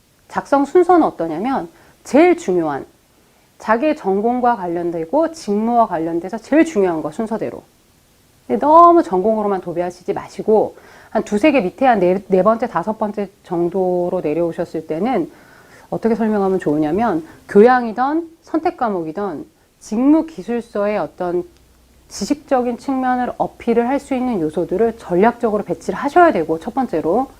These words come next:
두 번째로는 점수가 좋은 걸 쓰셔야 돼요.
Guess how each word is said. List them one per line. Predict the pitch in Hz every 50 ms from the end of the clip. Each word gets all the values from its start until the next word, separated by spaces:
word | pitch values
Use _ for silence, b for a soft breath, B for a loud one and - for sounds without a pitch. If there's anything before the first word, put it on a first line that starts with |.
| b b b b b b b b b b - -
두 | - 214
번째로는 | 208 302 320 311 302 302 - 240 214 214 214 233 277 330 320 320 320
점수가 | - - - 180 196 226 214 - 277 277 254 -
좋은 | - - 208 233 269 294
걸 | 294 277 254 214 - - _ _ _ _ _ _ _ _ _ _ _ _ _ _ _ _ _ _ _ _ _
쓰셔야 | _ - - 302 294 302 302 240 185 -
돼요. | 131 - - 165